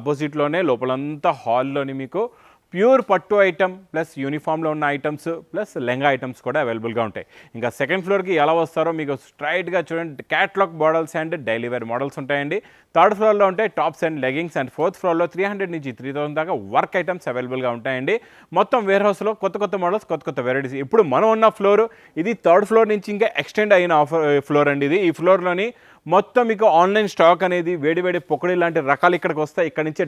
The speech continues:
డైరెక్ట్గా మీరు ఆన్‌లైన్ బుకింగ్ చేస్తే మీ ఇంటి వరకు వచ్చేస్తాయండి. ఈ సెక్షన్ నుంచే ఆన్‌లైన్, ఆఫ్‌లైన్‌కి కూడా మొత్తం సప్లై అవుతూ ఉంటుందండి. ఈరోజు ఈ వేడి వేడి పకోడీ సెక్షన్‌లోని ఎలాంటి రకాలు, ఎలాంటి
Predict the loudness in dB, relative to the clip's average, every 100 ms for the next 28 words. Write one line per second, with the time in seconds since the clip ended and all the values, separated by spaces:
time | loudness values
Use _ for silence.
0 | 0 -2 -4 -2 -2 -2 _ -4 0 2
1 | 0 0 -4 -6 -6 -2 -4 -4 -6 -6
2 | -4 -4 -4 -6 -6 -10 -6 -4 -2 -4
3 | -6 -20 -4 -2 0 0 0 -2 -2 -2
4 | 0 2 2 0 0 2 2 -2 -4 -4
5 | -4 -2 -2 -4 -6 -6 -6 -2 -2 -2
6 | -6 -4 -4 -2 -4 -8 -4 2 2 2
7 | -4 -8 -6 -4 -2 -2 -2 -4 -6 -6
8 | -6 -6 -8 -8 -6 -4 -4 -6 _ _
9 | 2 6 6 6 2 2 2 2 2 2
10 | 0